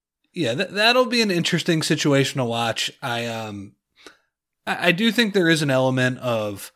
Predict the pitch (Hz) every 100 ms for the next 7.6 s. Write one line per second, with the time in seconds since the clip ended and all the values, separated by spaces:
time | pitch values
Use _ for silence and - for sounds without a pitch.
0 | _ _ _ _ - - 131 131 127 120
1 | 113 101 - _ _ _ _ _ _ _
2 | _ _ _ - - - 127 - - 113
3 | 98 _ _ - 143 156 135 160 165 156
4 | 143 135 123 123 - 113 110 - 110 104
5 | 110 98 - 110 101 - 113 101 104 104
6 | 113 110 107 104 101 101 95 92 135 -
7 | - - _ 180 165 -